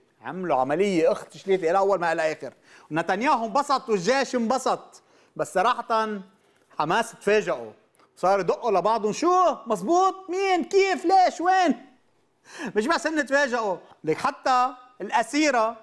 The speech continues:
هي بحد ذاتها تفاجأت. قلت لهم: "يا عم، يا جماعة، أنا لا أسيرة ولا بلوط، كنت عم جزر." آخ،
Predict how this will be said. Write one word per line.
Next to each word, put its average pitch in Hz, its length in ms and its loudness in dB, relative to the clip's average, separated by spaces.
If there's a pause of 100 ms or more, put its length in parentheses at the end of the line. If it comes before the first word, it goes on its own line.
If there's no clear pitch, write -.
(140)
هي 302 220 4
بحد 247 220 0
ذاتها 240 320 -2
تفاجأت. 233 540 0 (380)
قلت 220 140 -6
لهم: 240 100 -2
"يا 220 60 0
عم، 214 320 0
يا 208 80 -2
جماعة، 233 380 0
أنا 240 120 2
لا 254 220 2
أسيرة 277 320 0
ولا 240 100 2
بلوط، 254 520 0
كنت 247 180 0
عم 240 140 0
جزر." 233 440 0 (1300)
آخ، 175 280 2